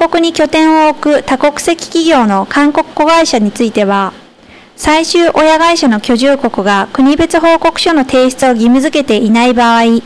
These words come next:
もしくは国別報告書の交換に関する多国間協定を締結していない場合、国別報告書要件の対象となります。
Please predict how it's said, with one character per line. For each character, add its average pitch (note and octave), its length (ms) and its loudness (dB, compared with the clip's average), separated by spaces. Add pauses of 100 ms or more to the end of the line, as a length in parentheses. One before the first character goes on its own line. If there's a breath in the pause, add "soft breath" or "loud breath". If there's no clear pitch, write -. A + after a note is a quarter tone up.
(800 loud breath)
も D#4+ 100 0
し - 120 -4
く B3+ 140 -2
は G#3 300 0
国 C#4+ 240 2
別 E4 240 0
報 E4 200 2
告 E4 220 -2
書 F4 140 0
の C4+ 140 0
交 D4+ 200 2
換 D#4 220 0
に D#4 180 0
関 D4 360 -2
す D4+ 120 -2
る A3 200 0
多 A#3+ 120 -2
国 D4+ 140 0
間 E4+ 380 0
協 F4 240 0
定 B3+ 200 2
を G3 120 0
締 D4 260 -2
結 D4 280 -2
し - 100 -6
て D4 120 0
い C4+ 60 2
な C4+ 180 2
い C#4+ 80 0
場 C4 220 2
合、 B3+ 240 0 (960 loud breath)
国 D4 220 2
別 E4 260 0
報 F4 180 2
告 E4+ 220 -2
書 E4+ 140 0
要 F4 200 2
件 A#3 220 0
の F#3+ 80 -2
対 C4 220 0
象 D#4 200 0
と D4+ 120 -2
な D4 120 2
り C4+ 120 2
ま C4 240 2
す。 - 180 -12